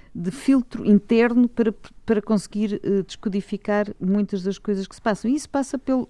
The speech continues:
sem dúvida, também pelo ensino nas escolas. Não, não podemos estar a, a pensar, se calhar estamos, estamos já no século vinte e um, estamos numa fase completamente diferente, é preciso investir muito mais nesse,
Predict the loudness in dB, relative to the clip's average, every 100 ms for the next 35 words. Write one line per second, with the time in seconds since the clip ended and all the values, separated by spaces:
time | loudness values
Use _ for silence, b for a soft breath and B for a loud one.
0 | -8 0 4 4 2 0 -2 0 0 0
1 | 0 0 0 0 0 0 b b b 0
2 | 0 2 2 4 2 0 -2 0 -2 0
3 | 0 0 0 0 0 -2 b b b b
4 | -4 2 2 2 0 0 2 2 4 2
5 | 0 -2 b b b b b -14 -10 4
6 | 4 6 4 4 2 0 0 -2 4 4
7 | 4 2 2 4 2 2 -2 -2 -4 -2
8 | -2 0 0 -4 -8 -2 0 0 -4 -6
9 | -8 -8 -12 -2 -2 -2 -4 2 2 2
10 | 0 2 2 0 -4